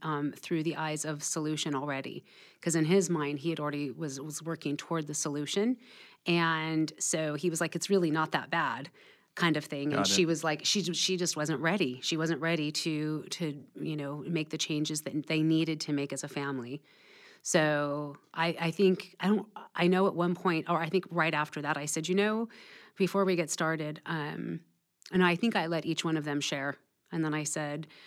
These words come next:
Speaker 1: "I have a really," now I remind you, I did not know that Peter knew them through church or knew anything like that, but I felt so overwhelmed and so much, like, pressure in the room that I said,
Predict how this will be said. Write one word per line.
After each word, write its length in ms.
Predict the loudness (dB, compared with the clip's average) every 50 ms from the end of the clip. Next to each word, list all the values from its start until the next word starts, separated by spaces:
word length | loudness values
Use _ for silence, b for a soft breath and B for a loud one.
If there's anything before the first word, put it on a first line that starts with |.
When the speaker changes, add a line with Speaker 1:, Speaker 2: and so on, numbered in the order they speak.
| B B B -2
Speaker 1:
"I 60 | 0
have 120 | 2 2 2
a 100 | 0 0
really," 300 | 0 0 0 0 -2 0 0
now 200 | 2 2 2 2
I 120 | 0 -2 -4
remind 440 | -4 -2 2 2 4 4 4 2 2
you, 120 | 0 -2
I 100 | -2 -2
did 120 | 0 0 0
not 180 | 0 0 -2
know 260 | -4 -4 -4 -4 -6 -6
that 120 | -8 -8
Peter 540 | -8 -6 -6 -4 -4 -4 -4 -4 -6 -8 b b b b b b b 4
knew 260 | 6 6 6 6 4
them 240 | 2 2 2 0 0
through 200 | 0 -2 -4 -2
church 400 | 2 4 4 6 6 4 2 2
or 80 | 2 2
knew 160 | 2 2 2
anything 320 | 2 0 0 0 -2 -2
like 220 | -2 -2 -4 -4 -4
that, 220 | -4 -6 -4 -4
but 120 | -6 -6 -4
I 120 | -4 -4 -2
felt 180 | -2 -2 -2
so 300 | 0 2 2 2 4 2
overwhelmed 640 | 2 2 0 0 0 2 2 4 4 4 4 2 0
and 100 | -2 -2
so 100 | -2 -2 -4
much, 160 | -4 -6 -8 _ -12 -8
like, 260 | -8 -8 -8 -10 -14
pressure 400 | -6 -2 0 0 0 0 -2 0
in 100 | 0 0
the 100 | 0 0
room 240 | 2 2 2 4 2
that 120 | 2 0 0
I 100 | -2 -2
said, 340 | -2 0 0 0 -2 -2